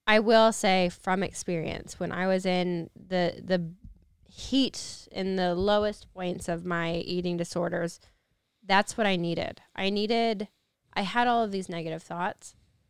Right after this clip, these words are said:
And when you told me I was wrong, I stopped listening to you, because even if I was wrong, I wasn't able to turn those voices off. So it did nothing for me.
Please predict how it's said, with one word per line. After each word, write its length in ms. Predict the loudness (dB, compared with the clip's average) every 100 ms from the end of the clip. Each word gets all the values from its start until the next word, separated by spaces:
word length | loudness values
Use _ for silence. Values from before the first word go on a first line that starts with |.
| _ _ -6
And 140 | -2
when 120 | 0
you 120 | -2
told 240 | -2 -4 -2
me 120 | 0
I 80 | 2
was 200 | 0 -2
wrong, 520 | -8 -6 -6 -6 -10 -14 _ _ _ _ _ -6
I 80 | -4
stopped 320 | 0 -2 -2
listening 360 | -8 -8 -10 -10
to 120 | -12
you, 280 | -12 -14 -16
because 640 | -14 -4 -2 0 -2 -8 -18 _ _ _ _ _ _ _ _ _ _ _ _ _ -4
even 240 | 0 2
if 120 | 2 4
I 120 | 2
was 460 | 4 4 2 0
wrong, 400 | 0 0 0 -4 -2
I 100 | 0
wasn't 380 | 0 -2 -4 -4
able 320 | -4 -2 -2 -2
to 100 | -6
turn 200 | -6 -4
those 180 | -6 -8
voices 460 | -8 -8 -6 -10 -8
off. 380 | -4 -4 -6 -14
So 160 | -10 -6
it 120 | -4
did 120 | -2
nothing 380 | -2 -4 -4 -6
for 260 | -4 -6 -6
me. 300 | -10 -14